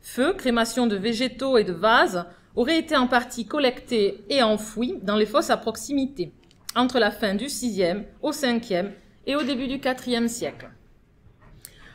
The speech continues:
En effet, la technique de construction en petits moellons et sa situation montre, contre un élément rocheux naturel, trouve des parallèles dans le monde grec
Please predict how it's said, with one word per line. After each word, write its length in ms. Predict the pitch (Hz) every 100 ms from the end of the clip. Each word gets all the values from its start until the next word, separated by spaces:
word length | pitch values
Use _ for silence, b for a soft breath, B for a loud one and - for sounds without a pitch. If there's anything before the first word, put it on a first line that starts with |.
| B B
En 100 | 233
effet, 240 | 277 330
la 140 | 311 285
technique 460 | 302 302 320 285
de 120 | 240 247
construction 680 | 269 262 - 254 - 339
en 200 | 359 302
petits 300 | 226 240 -
moellons 540 | 269 254 254 294 427 -
et 80 | 208
sa 180 | 226 240
situation 640 | 240 254 254 254 - 330
montre, 600 | 269 269 254 233 214 196 B B
contre 240 | 254 254
un 80 | 214
élément 420 | 226 285 285 269
rocheux 460 | 220 214 262 - 277
naturel, 560 | 233 190 - 208 254 415 440 B B B _
trouve 320 | - 339 370
des 120 | 240 254
parallèles 640 | 247 233 226 233 302 302
dans 100 | 233
le 80 | 233
monde 260 | 247 240
grec 520 | 208 185 202 285 -